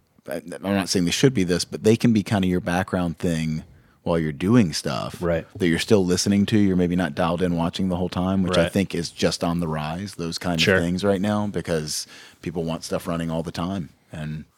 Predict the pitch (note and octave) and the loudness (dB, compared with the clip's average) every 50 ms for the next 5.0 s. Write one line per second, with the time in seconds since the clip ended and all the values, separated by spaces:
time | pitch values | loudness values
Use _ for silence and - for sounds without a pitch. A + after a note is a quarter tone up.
0 | _ _ _ - E2 D#2+ D#2+ E2 E2+ E2 E2+ E2+ E2+ F2 F2+ D#2 C#2 - _ _ | _ _ _ -10 -8 -6 -6 -4 -4 -6 -4 -4 -4 -4 -6 -6 -8 -12 _ _
1 | - - - E2+ D#2+ D2+ C#2+ - - - - - _ - - - - - _ _ | -16 -10 -8 -6 -6 -6 -8 -10 -14 -16 -16 -20 _ -20 -20 -20 -20 -20 _ _
2 | _ _ - A2 G#2+ A#2 B2 - - G#2+ G#2 G2 - - A#2 A2+ - - G2+ G2 | _ _ 4 6 8 8 6 4 2 2 2 2 4 2 0 0 0 2 4 6
3 | G2 G2 G2 G2 G2 F#2+ G#2 G2 - A2+ G2+ - G2 F#2+ F#2 F2+ - - - - | 6 6 6 6 4 2 0 0 2 2 4 4 4 4 4 2 -2 -8 -12 -12
4 | - - - A2 G#2+ G#2+ G2+ G#2 G#2+ G2+ - - A2 G#2+ G#2+ G#2+ A2 A2 G#2+ | -4 2 4 6 6 6 4 2 0 0 0 2 2 4 4 4 4 2 0